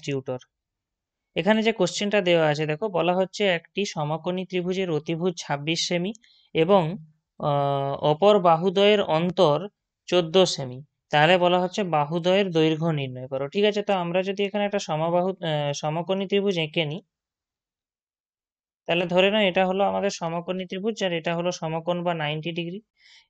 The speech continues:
এবারে যে কোস-, যেটা দেওয়া আছে দেখো, অতিভুজ ছাব্বিশ সেমি, অর্থাৎ এটা আমাদের ছাব্বিশ সেমি দেওয়া আছে এবং বাকি যে বাহুদ্বয়, বাকি যে দুটো বাহু রয়েছে তাদের অন্তর চোদ্দ সেমি। যখনই অন্তর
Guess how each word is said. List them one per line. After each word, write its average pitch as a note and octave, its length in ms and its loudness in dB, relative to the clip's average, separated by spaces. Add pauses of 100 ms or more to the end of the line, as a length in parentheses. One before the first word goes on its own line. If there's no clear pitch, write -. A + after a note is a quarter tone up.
এবারে A3 280 4
যে A3+ 140 0
কোস-, F#3+ 220 -2 (220)
যেটা F#3 180 0 (100)
দেওয়া F#3+ 220 4
আছে E3 160 -6
দেখো, D#3+ 140 -6 (120)
অতিভুজ G#3 380 0 (100)
ছাব্বিশ E3+ 440 -2
সেমি, C3+ 220 -10 (300)
অর্থাৎ F3 300 0
এটা F#3 160 -2
আমাদের F#3 260 0
ছাব্বিশ E3+ 300 -2
সেমি F#3 240 -4
দেওয়া F3+ 160 -2
আছে - 120 -14 (500)
এবং A3 160 2 (180)
বাকি D3 500 -2 (140)
যে B3 80 2 (140)
বাহুদ্বয়, D3+ 540 0 (100)
বাকি C#3 300 -2
যে A3 140 2
দুটো G#3 160 -2 (100)
বাহু D3+ 240 0
রয়েছে F3 260 -2
তাদের F3+ 220 -6 (160)
অন্তর D#3 300 -2 (120)
চোদ্দ C#3 200 -6 (120)
সেমি। C3+ 200 -12 (100)
যখনই F#3+ 340 -2 (140)
অন্তর D#3 260 -2